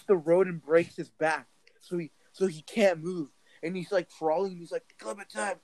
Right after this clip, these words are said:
oh, get A J, go, go." And he just gets fucking eaten by a whole horde of zombies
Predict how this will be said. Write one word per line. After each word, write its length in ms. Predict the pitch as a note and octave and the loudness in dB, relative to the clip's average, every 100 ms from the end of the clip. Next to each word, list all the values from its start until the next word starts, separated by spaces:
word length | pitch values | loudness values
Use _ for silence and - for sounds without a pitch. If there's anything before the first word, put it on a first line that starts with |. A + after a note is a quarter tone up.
| - | -2
oh, 200 | A#3+ A3 A#3 A3+ G3+ _ _ - | -2 -2 -4 -8 -8 _ _ -6
get 220 | B3 - | -2 0
A 160 | G#3+ A#3 | -2 -6
J, 320 | - G4 F3+ - - - - - | -10 -12 -12 -18 -18 -16 -14 4
go, 400 | C4 B3+ A3+ - _ _ - | 8 8 6 0 _ _ 4
go." 260 | C#4+ B3+ | 10 10
And 80 | G#3 | 10
he 80 | F3 | 4
just 160 | E3 - | -14 -10
gets 240 | F#3+ - - | -12 -12 -8
fucking 360 | F3 E3 E3 D3+ _ | -8 -6 -12 -12 _
eaten 280 | F3+ F3 D#3+ | -18 -12 2
by 120 | D#3 | 6
a 80 | C#3+ | 6
whole 280 | C#3 D#3 D3+ | 4 2 2
horde 260 | - D#3 C#3+ | 2 0 0
of 100 | B2 | -2
zombies 540 | C3+ C3+ B2+ A#2+ | -2 -2 -8 -20